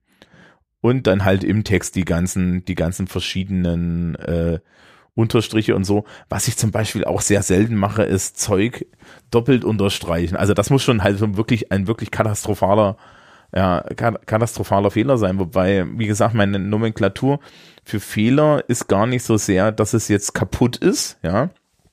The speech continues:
weil da kannst du ja alles rot anmalen, sondern es,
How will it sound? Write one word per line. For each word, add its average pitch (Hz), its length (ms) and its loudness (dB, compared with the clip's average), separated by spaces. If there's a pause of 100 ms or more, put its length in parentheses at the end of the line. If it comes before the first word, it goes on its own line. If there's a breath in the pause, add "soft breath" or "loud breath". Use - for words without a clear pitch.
(460)
weil 95 340 2 (840 loud breath)
da 107 100 -4
kannst - 220 0
du 107 40 6
ja 78 60 2
alles 110 280 4
rot 131 180 4
anmalen, 151 680 2
sondern 120 540 0
es, - 260 -2